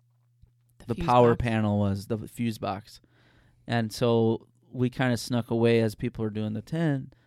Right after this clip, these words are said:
Speaker 2: nine, eight, but we could hear 'em. And so <laughs> when they got to zero, we cut the power. It was awesome.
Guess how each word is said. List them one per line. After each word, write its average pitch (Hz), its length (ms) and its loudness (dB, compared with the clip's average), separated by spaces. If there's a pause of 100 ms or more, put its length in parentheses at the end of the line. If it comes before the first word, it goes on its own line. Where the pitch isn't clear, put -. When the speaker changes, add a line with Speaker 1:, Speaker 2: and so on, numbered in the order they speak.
(200)
Speaker 2:
nine, 147 460 0 (300)
eight, 156 340 -8 (240)
but 113 100 -2
we 135 100 4
could 127 160 -2
hear 147 220 2
'em. 107 240 0 (160)
And 123 120 -10
so 127 120 0
<laughs> - 20 4
when 127 160 4
they 170 100 0
got 165 260 0
to - 200 -6
zero, 143 380 2
we 139 100 2
cut - 260 -8
the 139 80 -2
power. 120 500 0 (340)
It 170 40 2
was 160 160 -2
awesome. 117 500 -8